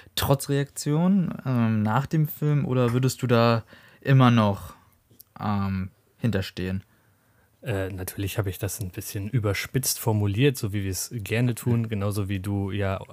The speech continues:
Speaker 2: anscheinend
Speaker 1: Ja.
Speaker 2: Salinger jetzt doch gar nicht so sehr hasst, wie du es manchmal, äh, verlautbaren lässt.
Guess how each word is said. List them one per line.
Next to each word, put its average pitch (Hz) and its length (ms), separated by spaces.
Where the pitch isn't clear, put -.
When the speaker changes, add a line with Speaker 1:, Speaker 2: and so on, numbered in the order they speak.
Speaker 2:
anscheinend 95 440
Speaker 1:
Ja. 104 120
Speaker 2:
Salinger 98 300
jetzt 95 220
doch - 160
gar 107 160
nicht - 320
so 113 340
sehr 104 320
hasst, 110 380
wie 101 200
du 107 140
es 101 140
manchmal, 98 480
äh, 104 240
verlautbaren 104 760
lässt. 104 340